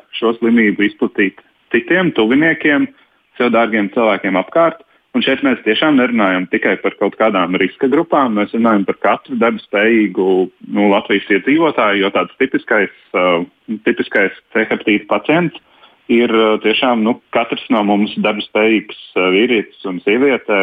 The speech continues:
uh, vecumā no trīsdesmit pieci līdz, līdz piecdesmit pieci gadi. Un tāpēc, uh, šeit tas lielākā baža ir tas, kā mēģināt pēc iespējas ātrāk, uh, visus cilvēkus,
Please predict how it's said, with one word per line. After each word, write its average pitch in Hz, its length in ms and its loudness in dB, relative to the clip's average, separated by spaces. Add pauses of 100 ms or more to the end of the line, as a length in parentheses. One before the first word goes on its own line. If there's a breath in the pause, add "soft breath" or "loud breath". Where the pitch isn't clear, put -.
uh, 95 640 -4 (560)
vecumā 110 480 2
no 95 240 2
trīsdesmit 104 580 0
pieci 110 460 -2
līdz, 95 320 -2
līdz 92 320 -2 (240)
piecdesmit 104 560 -2
pieci 113 320 0
gadi. 151 240 0 (540 loud breath)
Un 123 180 2
tāpēc, 147 320 -2 (160)
uh, 117 320 2
šeit 156 480 0
tas 123 160 -2
lielākā 127 640 2
baža 147 380 0 (100)
ir 131 160 -2
tas, - 320 -2
kā 170 380 0 (440)
mēģināt 135 540 0
pēc 117 220 0
iespējas 110 340 -2
ātrāk, 107 480 0
uh, 95 240 2 (340)
visus 123 640 -2 (240)
cilvēkus, 117 520 0